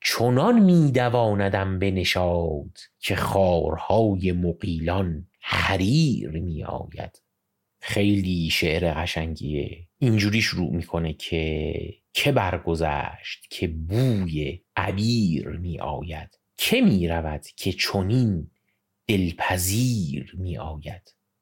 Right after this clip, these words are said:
عبیر هم تا الان توی این بیست قسمتی که از عمر بوتیقا می‌گذره زیاد به گوشمون برخورد کرده.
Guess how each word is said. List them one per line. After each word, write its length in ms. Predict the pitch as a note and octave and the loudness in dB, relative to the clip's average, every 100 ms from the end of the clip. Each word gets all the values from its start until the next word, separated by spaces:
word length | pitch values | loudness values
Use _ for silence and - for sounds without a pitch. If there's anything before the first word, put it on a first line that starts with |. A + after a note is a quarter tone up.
| _ - | _ -2
عبیر 380 | D3 D#3+ G3+ A#3+ | 0 4 4 2
هم 260 | G#3+ A#3+ | 2 2
تا 220 | G#3+ E3+ B2+ | 4 2 4
الان 240 | A#2+ D#3 | 2 2
توی 200 | - D#3+ | 2 2
این 500 | - D3 C#3+ C#3+ G#2 | 2 2 2 2 0
بیست 400 | G2+ G2+ - - F#2+ | -2 -2 -6 -6 -4
قسمتی 560 | F#2 G2 G#2 A#2+ G2+ | -4 -2 -2 -2 -4
که 180 | G2 D#2+ | -6 -6
از 400 | E2+ E2+ D#2+ - - | -4 -2 -4 -8 -4
عمر 400 | A2 C#3 C3 G#2 | 2 4 4 2
بوتیقا 500 | F2+ F#2 F2+ F#2 E2 | 0 -2 -2 0 0
می‌گذره 920 | F2 F2 E2+ F#2 F#2 A#2+ A2 F#2+ F#2+ F#2 | -2 -2 -2 0 0 0 0 0 -2 -2
زیاد 540 | G2+ C3+ B2 G2+ - | 0 2 2 0 -2
به 320 | E2+ E2 D#2 | -2 0 -2
گوشمون 580 | D#2+ G2+ F#2+ F2+ F2 E2 | -4 -4 -2 -2 -2 -4
برخورد 520 | E2+ E2 - D2 D#2+ | -4 -4 -4 -6 -6
کرده. 440 | - D2+ C#2+ B2+ | -6 -6 -6 -10